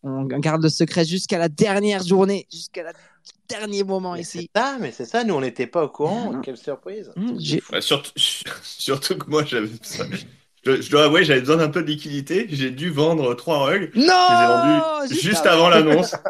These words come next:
Speaker 1: <laughs>
Speaker 3: Et il y a... Euh,
Speaker 2: Il y a pas
Speaker 3: il
Speaker 2: de
Speaker 3: y a notre
Speaker 2: délit
Speaker 3: ami
Speaker 2: avec Rug Radio.
Speaker 1: Ça arrive.
Speaker 3: <laughs> Et, euh, il y a notre ami, euh,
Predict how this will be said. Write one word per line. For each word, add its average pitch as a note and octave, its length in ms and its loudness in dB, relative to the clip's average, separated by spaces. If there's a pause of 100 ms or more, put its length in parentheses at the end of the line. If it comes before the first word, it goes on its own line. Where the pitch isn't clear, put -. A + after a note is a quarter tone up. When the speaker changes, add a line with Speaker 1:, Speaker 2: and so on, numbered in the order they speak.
(160)
Speaker 1:
<laughs> B3 560 6 (400)
Speaker 3:
Et C3+ 120 4
il C#3 60 2
y C#3 80 4
a... C3+ 420 4
Euh, A#2+ 420 0
Speaker 2:
Il - 20 2
y - 20 2
a - 60 2
pas - 140 2
Speaker 3:
il F#3+ 80 -4
Speaker 2:
de - 20 0
Speaker 3:
y - 40 4
a C3 40 0
notre D3+ 140 -4 (140)
Speaker 2:
délit D#3 240 2
Speaker 3:
ami C3+ 80 2
Speaker 2:
avec A#2+ 200 -6
Rug A#2 240 -4
Radio. A#2+ 260 -2 (540)
Speaker 1:
Ça C3+ 240 -2
arrive. B2+ 220 -4 (460)
Speaker 3:
<laughs> - 400 -20
Et, B2 40 2
euh, A#2+ 300 4
il A#2+ 60 0
y A#2+ 60 0
a B2 60 0
notre B2+ 240 -8
ami, C3+ 340 -2
euh, G#2+ 800 -2